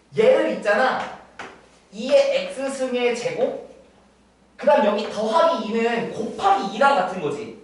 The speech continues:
이의 일 승을 곱해야 지수 일 더해지니까. 그럼 마이너스 이 곱하기 이 x승. 뭐 불안하면 얘 다시 검사를 해보든가.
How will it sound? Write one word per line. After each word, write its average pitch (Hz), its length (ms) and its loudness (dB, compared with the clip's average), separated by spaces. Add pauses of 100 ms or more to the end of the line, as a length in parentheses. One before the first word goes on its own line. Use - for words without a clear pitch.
이의 269 280 -4
일 302 140 -4
승을 339 320 -4
곱해야 202 480 2
지수 190 220 -8
일 214 180 -6
더해지니까. 143 760 -4 (440)
그럼 175 180 -8
마이너스 - 520 0
이 175 100 -14
곱하기 208 580 -2
이 127 120 -10
x승. 107 420 -12 (760)
뭐 156 140 -6
불안하면 214 480 0
얘 - 80 -6
다시 - 220 -10
검사를 - 340 -6
해보든가. 135 500 -12